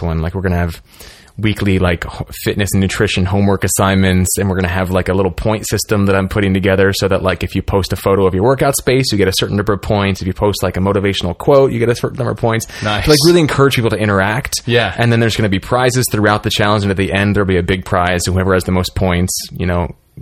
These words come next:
Speaker 1: slash interacts the most and supports the group the most is, can win that prize. And, you know, I'm just really stoked about it, man. And I, it, it's kind of a great combination of, of empowering people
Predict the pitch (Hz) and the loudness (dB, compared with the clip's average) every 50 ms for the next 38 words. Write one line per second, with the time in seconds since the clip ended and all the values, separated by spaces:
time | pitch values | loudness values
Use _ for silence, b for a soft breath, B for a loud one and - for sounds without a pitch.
0 | - - 92 - - 98 90 87 90 90 - - - 104 92 87 90 92 92 - | -12 -8 -6 -4 -2 0 0 0 0 -2 -2 -2 -2 0 0 0 0 0 -2 -2
1 | - - 92 90 87 85 90 90 - 92 92 - - - - 104 92 - - 101 | -2 -2 0 0 2 2 2 0 0 -2 -2 -4 -2 -2 0 0 0 0 -2 -4
2 | 95 95 95 - - 98 95 92 95 98 - - - - - 101 92 - - - | -2 -2 -2 -2 -2 0 0 0 0 -2 -2 -6 -8 -6 -4 -4 -2 -2 -4 -4
3 | - B B B B B B B B B B B - 110 104 101 107 101 101 101 | -6 B B B B B B B B B B B 0 2 2 4 4 4 4 2
4 | 101 - - 101 95 95 95 95 98 95 92 90 90 - B B B B B B | 2 2 2 2 2 4 2 2 2 0 0 -2 -4 -6 B B B B B B
5 | B B 175 175 156 180 196 196 165 151 175 180 147 - - 120 117 - - 104 | B B 2 2 2 2 2 2 4 4 6 6 6 4 4 2 2 2 2 0
6 | 92 87 87 87 80 92 92 90 90 90 90 92 90 - 107 113 110 - - - | 0 0 0 0 0 0 0 0 2 0 0 0 0 0 -2 -2 -2 -4 -8 -12
7 | - - - - 110 107 101 117 - - - 175 175 160 120 95 - 110 113 120 | -14 -10 -6 -2 -2 0 0 -2 -2 -2 0 0 2 2 2 2 2 2 0 2
8 | - - 120 110 107 107 107 110 107 - - 110 104 95 92 92 - - - - | 0 0 -2 0 0 0 0 0 0 0 0 0 0 -2 -2 -6 -10 -14 -12 -6
9 | - 95 92 98 92 - - 113 113 123 131 123 110 101 95 104 95 - 95 | -4 -2 -2 -2 -2 -2 0 0 2 2 2 2 2 2 0 0 0 0 -2